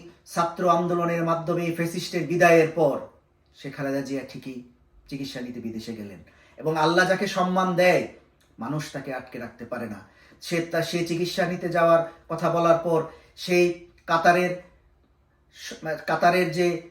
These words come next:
এ, রাজকীয় এয়ার অ্যাম্বুলেন্স ফি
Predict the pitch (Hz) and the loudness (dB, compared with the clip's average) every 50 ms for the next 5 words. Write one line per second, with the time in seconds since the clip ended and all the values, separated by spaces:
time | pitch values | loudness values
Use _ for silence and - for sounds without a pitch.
0 | - _ - 160 156 151 156 170 175 202 202 - 180 185 175 175 165 - - - | -20 _ -4 0 2 4 4 4 4 4 2 2 2 4 4 4 2 2 -2 -8
1 | - _ _ - - - 170 185 190 202 196 196 185 180 175 165 165 156 139 135 | -16 _ _ -18 -6 2 6 8 8 8 8 6 4 2 2 2 2 2 0 -2
2 | - - - - _ _ _ _ _ _ _ _ _ - - - - - 202 202 | -6 -12 -18 -20 _ _ _ _ _ _ _ _ _ -20 -20 -14 -8 -6 -2 -2
3 | 185 - - - | -2 -2 -2 -6